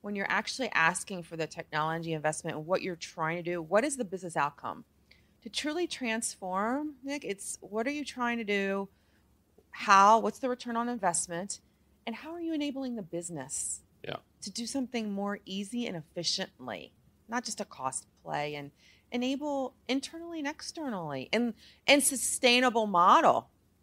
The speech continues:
Speaker 1: That's a key to truly transform.
Speaker 2: That is the key. Uh, switching gears a little bit. So you're a fantastic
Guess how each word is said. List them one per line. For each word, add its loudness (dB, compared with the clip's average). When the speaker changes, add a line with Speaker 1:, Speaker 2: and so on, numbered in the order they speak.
Speaker 1:
That's 8
a 2
key -6
to -18
truly -2
transform. -8
Speaker 2:
That 2
is 2
the 2
key. 6
Uh, 6
switching 0
gears 0
a 0
little 0
bit. 0
So 4
you're 8
a 8
fantastic 10